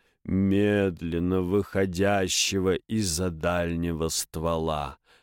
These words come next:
От иного хруста, скрипа или шороха кровь стыла в жилах.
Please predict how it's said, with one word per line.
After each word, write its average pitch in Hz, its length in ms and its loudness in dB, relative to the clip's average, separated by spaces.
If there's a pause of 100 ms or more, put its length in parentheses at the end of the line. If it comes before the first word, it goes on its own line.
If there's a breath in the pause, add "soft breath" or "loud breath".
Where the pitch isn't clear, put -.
(140 soft breath)
От - 160 -8
иного 87 300 -2
хруста, - 800 -12 (240)
скрипа 98 720 0
или 95 160 2
шороха 90 1040 -4 (280 soft breath)
кровь 80 460 -2
стыла 82 640 -4
в 78 60 -10
жилах. 73 1120 -10